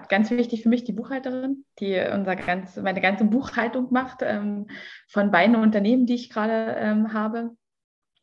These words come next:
Ähm, das ist ein Part. Dann hab ich, äh,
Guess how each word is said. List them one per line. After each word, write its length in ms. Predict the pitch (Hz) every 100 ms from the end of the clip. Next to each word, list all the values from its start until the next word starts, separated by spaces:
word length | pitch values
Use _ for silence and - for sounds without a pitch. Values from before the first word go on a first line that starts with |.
| _ _ _
Ähm, 720 | 202 185 185 185 180 180 - -
das 180 | 208 -
ist 80 | 226
ein 340 | 208 214 220
Part. 440 | - 220 262 - - - - - -
Dann 220 | 202 190
hab 160 | 202
ich, 360 | 208 202 196 202
äh, 300 | 190 185 180